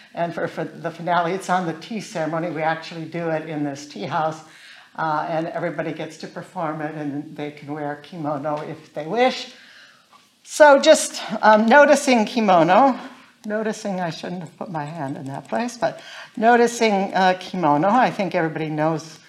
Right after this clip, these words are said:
kimono, associates, uh, it's a sort of Japanese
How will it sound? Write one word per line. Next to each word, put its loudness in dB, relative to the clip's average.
kimono, 4
associates, -4
uh, 4
it's -14
a -8
sort -10
of -6
Japanese -6